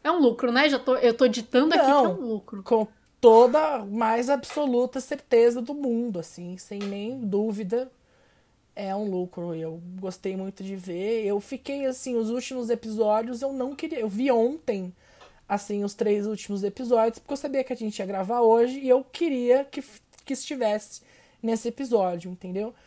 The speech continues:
Speaker 2: Mas eu, eu fiquei nessa coisa de, "Ah, não vou ver, que eu não quero que acabe." Na mesma coisa que você tá até hoje,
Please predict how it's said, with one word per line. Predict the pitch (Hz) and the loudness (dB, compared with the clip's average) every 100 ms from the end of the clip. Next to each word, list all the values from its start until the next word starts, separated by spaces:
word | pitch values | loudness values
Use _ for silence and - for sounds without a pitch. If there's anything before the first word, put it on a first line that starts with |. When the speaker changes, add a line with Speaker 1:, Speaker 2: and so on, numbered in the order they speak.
| _ _ _ | _ _ _
Speaker 2:
Mas | 202 214 208 208 208 202 208 | -4 0 2 2 2 0 -2
eu, | 214 208 | -2 -4
eu | - | -6
fiquei | 208 247 294 330 | -6 -2 0 2
nessa | 370 - 403 | 2 0 2
coisa | 320 240 214 | 6 6 6
de, | 220 | 2
"Ah, | 214 | 2
não | 208 | 0
vou | 202 233 | -2 0
ver, | 220 214 | 0 0
que | 240 | -4
eu | |
não | 226 | -6
quero | 220 | -8
que | 214 | -8
acabe." | 240 - 180 165 170 | -12 -6 -6 -4 -6
Na | 185 | -4
mesma | 202 185 202 | -4 -4 -8
coisa | - 190 | -8 -10
que | - | -10
você | 196 220 | -6 -6
tá | 220 | -4
até | 190 - 214 | -4 -2 0
hoje, | 214 | 2